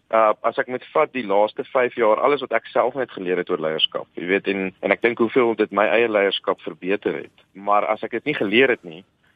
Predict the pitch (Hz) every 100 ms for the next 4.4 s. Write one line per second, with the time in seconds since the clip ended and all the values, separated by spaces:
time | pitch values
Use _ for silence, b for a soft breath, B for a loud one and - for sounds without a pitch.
0 | _ - 117 107 - 120 113 - - -
1 | 98 95 - - 117 127 113 123 127 117
2 | - 104 90 98 - _ - - 120 117
3 | - 110 117 131 117 117 113 117 127 -
4 | 92 69 53 -